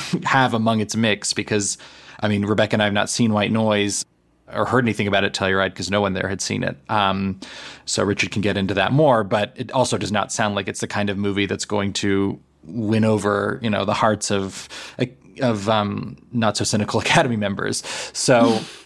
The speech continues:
<laughs> in conclusion, I think that they are in trouble, but they also have one unseen movie, and they have one movie that is a really unusual case. I don't s-, think it can go very far, but it, it can definitely pick up some nominations. The craft on Bardo alone is pretty remarkable.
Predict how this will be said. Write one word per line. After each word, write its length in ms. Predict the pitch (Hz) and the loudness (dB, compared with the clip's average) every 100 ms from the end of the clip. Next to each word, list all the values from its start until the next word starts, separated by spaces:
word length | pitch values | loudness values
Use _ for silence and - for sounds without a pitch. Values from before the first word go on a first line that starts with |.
| _ _ | _ _
<laughs> 580 | _ _ _ _ _ - | _ _ _ _ _ -4
in 120 | 165 | -2
conclusion, 500 | 208 190 117 104 123 | 0 0 2 2 0
I 80 | 104 | 0
think 180 | 113 110 | -2 0
that 120 | 131 | 0
they 120 | 110 | 2
are 120 | 107 | 4
in 80 | 113 | 2
trouble, 320 | 117 104 101 | 2 0 0
but 180 | 98 101 | -2 0
they 120 | 110 | 2
also 280 | 104 104 - | 2 2 0
have 160 | 104 92 | -4 -2
one 240 | 104 143 | 0 2
unseen 420 | 151 143 - 143 | 2 0 0 0
movie, 540 | 131 123 120 113 113 - | 2 2 2 0 2 2
and 120 | 113 | 2
they 80 | 117 | 4
have 260 | 117 113 107 | 4 2 -2
one 300 | 117 143 143 | 0 2 4
movie 580 | 127 113 117 110 107 104 | 2 2 2 2 0 -2
that 560 | - 104 104 104 - _ _ _ _ - | -4 0 0 0 -6 _ _ _ _ -8
is 180 | 127 104 | -4 -2
a 80 | 104 | 0
really 300 | 120 120 120 | 4 4 2
unusual 640 | 110 107 107 110 135 139 | 2 2 2 2 2 0
case. 640 | 139 156 151 151 - - - - - - _ _ - | 2 2 2 0 -4 -6 -14 -20 -20 -20 _ _ -6
I 60 | 101 | -2
don't 340 | 95 120 120 - | 2 2 2 -4
s-, 220 | - 104 | -6 -6
think 260 | - 113 | -4 0
it 120 | 113 110 | 0 -2
can 120 | 107 | 0
go 160 | 104 | 0
very 340 | 101 98 107 127 | 2 2 4 2
far, 320 | 135 147 147 | 2 4 4
but 180 | 110 104 | 2 -2
it, 120 | - | -4
it 200 | 120 - | -10 -8
can 140 | - 165 | -2 2
definitely 320 | 180 190 - | 2 2 -2
pick 180 | 120 104 | -2 -4
up 80 | |
some 180 | - 120 | 0 0
nominations. 560 | 101 92 95 95 98 95 | 2 0 -2 -4 -6 -6
The 80 | 101 | -2
craft 340 | - 107 - | 0 0 0
on 120 | 95 | -2
Bardo 360 | 92 90 90 92 | 0 0 -2 -6
alone 300 | 92 98 92 | -4 -4 -4
is 120 | 90 | -6
pretty 260 | - - - | -10 -12 -12
remarkable. 680 | - - - - - - 113 | -10 -8 -10 -10 -10 -10 -12